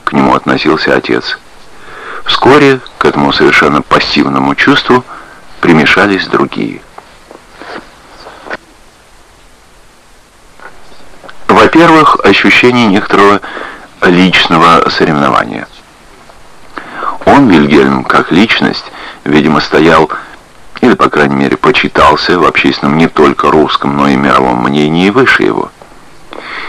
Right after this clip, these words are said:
Вильгельм и фигурою гораздо больше император, нежели он. При самолюбивом в известных сферах характере императора Николая второго это его коробило.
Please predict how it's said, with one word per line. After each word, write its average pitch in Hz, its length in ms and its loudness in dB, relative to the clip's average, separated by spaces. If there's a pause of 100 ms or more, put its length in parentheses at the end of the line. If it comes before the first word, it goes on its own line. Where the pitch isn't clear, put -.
(100)
Вильгельм 90 500 4
и 82 280 2
фигурою 80 720 2 (160)
гораздо 73 680 0
больше 78 560 2
император, 92 680 0
нежели - 400 -4 (100)
он. - 220 -8 (1900)
При 92 240 4
самолюбивом 78 800 2 (420)
в 80 120 2
известных 78 580 2 (120)
сферах 73 600 0
характере 73 720 0
императора 71 880 0
Николая 69 500 0
второго 98 480 0 (800)
это 120 240 2
его 123 220 2
коробило. 71 640 -2